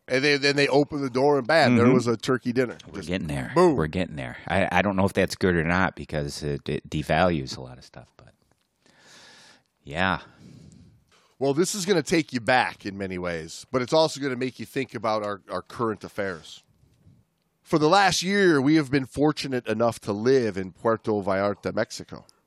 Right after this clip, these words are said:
Speaker 1: a small town on the western coast, accessible in the dry season by jeep or truck, and at all times by air.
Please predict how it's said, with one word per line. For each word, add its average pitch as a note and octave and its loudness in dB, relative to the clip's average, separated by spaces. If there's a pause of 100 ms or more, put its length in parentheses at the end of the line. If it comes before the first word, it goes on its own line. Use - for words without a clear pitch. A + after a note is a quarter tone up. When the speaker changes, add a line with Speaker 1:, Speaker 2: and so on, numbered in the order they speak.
(500)
Speaker 1:
a - -6
small G3+ 0
town F#3+ 2
on A#2 0
the A#2 0
western B2+ -2
coast, - -6 (280)
accessible F3+ 2
in E3+ 2
the D#3+ 4
dry E3+ 6
season E3 -4
by C#3+ 2
jeep C3 -6
or C3+ 2
truck, - -2 (360)
and D#3+ 2
at B2+ 2
all G3+ 6
times G2 -4
by G#2 0 (100)
air. B2+ -6